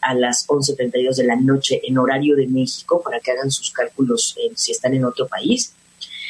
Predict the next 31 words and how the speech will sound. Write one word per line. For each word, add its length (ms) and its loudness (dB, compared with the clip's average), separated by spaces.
eh, 580 4
pues, 340 0
eh, 140 4
se 200 0
sumó 240 4
Neptuno 460 2
en 120 4
Piscis. 420 -4
Entonces, 580 0
si 220 0
lo 140 0
vemos, 500 2
que 140 0
casi 340 0
que 120 2
todos 500 2
los 300 2
signos 360 4
están, 420 2
este, 560 2
tocados 520 0
por 200 -2
algo 300 2
más, 340 2
que 140 0
nos 180 0
está 360 0
haciendo 500 2
mirar 640 4
detenidamente 1000 2
algo, 360 -2